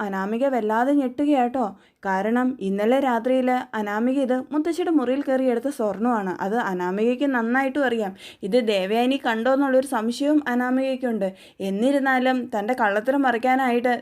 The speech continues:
ദേവയാനിയോട് അനാമിക പറയുന്നുണ്ട്, "അല്ല, ഇത് ഞാൻ മുത്തശ്ശിയുടെ അടുത്തു നിന്നെടുത്ത സ്വർണ്ണമല്ല,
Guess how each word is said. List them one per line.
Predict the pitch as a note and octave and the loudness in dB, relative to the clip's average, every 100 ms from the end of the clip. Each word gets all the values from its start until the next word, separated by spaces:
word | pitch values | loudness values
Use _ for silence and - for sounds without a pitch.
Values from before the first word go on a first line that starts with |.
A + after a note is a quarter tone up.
| F#3 | 0
ദേവയാനിയോട് | G3 G#3 A3+ A#3+ B3 B3+ B3+ B3 | 0 2 2 2 2 2 2 0
അനാമിക | G3 G3+ A3 C4+ | -2 -2 -2 0
പറയുന്നുണ്ട്, | B3+ A#3+ A#3+ A3+ A3+ A#3 | 0 0 0 -2 -2 -2
"അല്ല, | A#3 C4 D4 A#3+ - - - | 0 4 4 2 -6 -16 -4
ഇത് | A#3 B3 C#4 A#3 | 0 0 0 0
ഞാൻ | A#3+ D4 D4 | 0 2 2
മുത്തശ്ശിയുടെ | A#3+ A#3+ B3+ C#4 C#4+ | 2 0 0 0 0
അടുത്തു | A3 B3 | 0 -2
നിന്നെടുത്ത | C4 C4 B3+ A#3 B3+ | 0 2 0 0 -2
സ്വർണ്ണമല്ല, | C#4 A3+ A#3 B3+ G#3+ | 0 -2 0 0 0